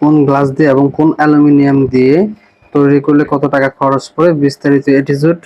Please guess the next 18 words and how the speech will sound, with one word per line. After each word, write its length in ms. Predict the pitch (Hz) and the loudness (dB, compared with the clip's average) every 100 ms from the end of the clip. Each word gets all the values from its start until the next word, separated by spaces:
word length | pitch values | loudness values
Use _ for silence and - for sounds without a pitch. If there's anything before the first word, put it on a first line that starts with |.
| 143 143 | -10 -4
ভিডিওর 300 | 143 143 139 | 0 0 0
ভিতরে 240 | 135 147 | 0 0
জানিয়ে 320 | 135 135 131 | 0 0 0
দেব। 280 | 127 135 175 | 0 0 2
ভিডিওটি 420 | 175 143 139 135 | 0 0 0 0
নিয়ে 120 | 139 139 | 0 -2
আপনি 260 | 139 175 | 0 -2
শেষ 240 | - 147 - | -2 -10 -6
পর্যন্ত 360 | 135 127 135 | -4 -2 0
দেখতে 300 | 170 151 131 | 0 0 -2
থাকুন। 340 | 123 123 - 240 _ _ _ _ _ _ _ _ | -6 -12 -10 -10 _ _ _ _ _ _ _ _
আসসালামু 440 | - - 170 165 156 | -6 -2 0 2 2
আলাইকুম 340 | 151 143 139 | 2 2 0
রহমতুল্লাহ 580 | 139 127 139 135 127 123 | 0 -2 -4 0 0 2
ওয়া 260 | 175 175 131 | 0 0 -2
বারাকাতুহু। 680 | 123 120 - 120 - 123 | -2 -4 -8 -16 -20 -16
দয়াময় 440 | 120 127 127 127 135 | -4 -2 -2 -2 -2
এন্টারপ্রাইজের 500 | 131 131 139 131 | -2 -2 -2 -2